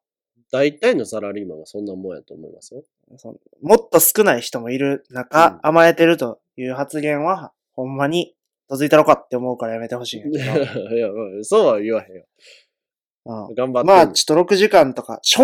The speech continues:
Speaker 2: 直、足らんのよ、六時間とかじゃ。
Speaker 1: うん。
Speaker 2: 睡眠時間、一日六は足りひんの、俺には。
Speaker 1: ちょっと足りひん感じはするの。うん、確かに。
Speaker 2: ああ。
Speaker 1: 大学時代なんてもう
Speaker 2: 大学時代。
Speaker 1: ほんまに、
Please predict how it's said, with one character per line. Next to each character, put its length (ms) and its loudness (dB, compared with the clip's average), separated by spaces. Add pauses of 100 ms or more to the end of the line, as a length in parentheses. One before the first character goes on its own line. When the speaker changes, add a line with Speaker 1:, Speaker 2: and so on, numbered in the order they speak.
(140)
Speaker 2:
直、 580 0 (800)
足 140 4
ら 120 10
ん 120 2
の 120 4
よ、 260 -2
六 200 -4
時 120 -2
間 220 -4
と 100 -14
か 100 -10
じ 100 -10
ゃ。 160 -10 (920)
Speaker 1:
う 100 -8
ん。 20 -8
Speaker 2:
睡 260 -4
眠 140 -2
時 80 -2
間、 80 -2
一 300 -2
日 260 2
六 300 8
は 160 2
足 120 0
り 80 0
ひ 120 -10
ん 100 -14
の、 120 -20
俺 180 -6
に 120 -8
は。 240 -12
Speaker 1:
ち 80 -2
ょ 40 2
っ 80 -6
と 100 -10 (100)
足 60 0
り 80 -8
ひ 120 -16
ん 360 -16
感 200 -12
じ 80 -20
は 40 -20
す 160 -14
る 120 -16
の。 100 -14
う 20 -14
ん、 200 -16
確 240 -14
か 60 -20
に。 100 -20 (100)
Speaker 2:
あ 220 -6
あ。 20 -8
Speaker 1:
大 200 0
学 220 0
時 100 0
代 180 8
な 120 4
ん 20 -4
て 80 0
も 60 -4
う 0 -
Speaker 2:
大 60 -2
学 20 -
時 40 -10
代。 120 0
Speaker 1:
ほ 60 -4
ん 40 -8
ま 80 0
に、 140 -6